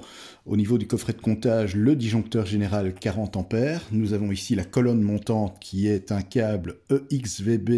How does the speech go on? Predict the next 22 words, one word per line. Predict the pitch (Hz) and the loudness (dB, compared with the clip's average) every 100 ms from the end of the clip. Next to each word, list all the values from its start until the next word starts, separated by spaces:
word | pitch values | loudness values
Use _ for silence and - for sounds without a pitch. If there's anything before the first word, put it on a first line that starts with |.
| 107 | 0
de | 95 | -4
quatre | 92 - 156 - | -6 -4 -4 -4
fois | 151 131 | -2 0
vingt-cinq | 113 110 127 113 - | 0 -2 -2 -2 0
millimètres | 104 98 92 | 0 0 -2
carrés. | - 85 101 185 - - - - | -4 -2 -2 -4 -8 -16 -16 -12
Donc | 95 - | -12 -6
c'est | 90 | -6
la | 87 | -2
colonne | 107 101 | 0 0
montante | 95 90 107 98 | 0 -2 -2 -4
d'Ores, | 85 85 131 | -2 -4 -4
c'est | 156 - 90 | -4 -6 -4
l'arrivée, | 98 104 107 110 107 98 - | -2 0 0 2 0 -2 -6
euh, | 78 76 73 69 71 | -12 -10 -12 -14 -8
d'électricité. | 95 90 - 92 - 95 113 - - _ _ _ _ _ - - _ - - - - - | -6 -6 -6 -6 -6 -6 -4 -6 -10 _ _ _ _ _ -18 -18 _ -20 -20 -20 -10 -2
Ensuite, | 160 - 196 - - | 0 2 0 -2 -8
dans | 104 139 | 0 2
le | |
coffret, | 139 143 - 180 170 | 4 2 4 2 4
eh | |
bien, | 127 147 165 | 4 2 0